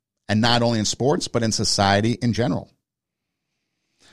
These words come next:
We're being left with a society that is more interested in social media views, likes, clicks, shares,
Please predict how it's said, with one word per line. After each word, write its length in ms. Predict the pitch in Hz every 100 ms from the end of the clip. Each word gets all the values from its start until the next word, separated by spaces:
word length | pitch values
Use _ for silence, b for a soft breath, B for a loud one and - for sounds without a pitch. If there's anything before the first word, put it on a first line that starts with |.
| b
We're 80 | 107
being 220 | 110 127
left 200 | 120 131
with 120 | 123 110
a 40 |
society 640 | - 107 - 113 131 151
that 160 | 131 110
is 160 | 104
more 240 | 107 110 107
interested 520 | 127 117 127 - 151
in 80 | 117
social 500 | - - 120 113 -
media 320 | 101 101 113
views, 420 | 120 147 196 - - _ _ _ _ _ _ _ _ _ _ _
likes, 640 | - 87 143 143 - - - _ _ _ _ _
clicks, 680 | - - 147 - - - - - _ _ _ _
shares, 800 | - - 117 117 139 170 -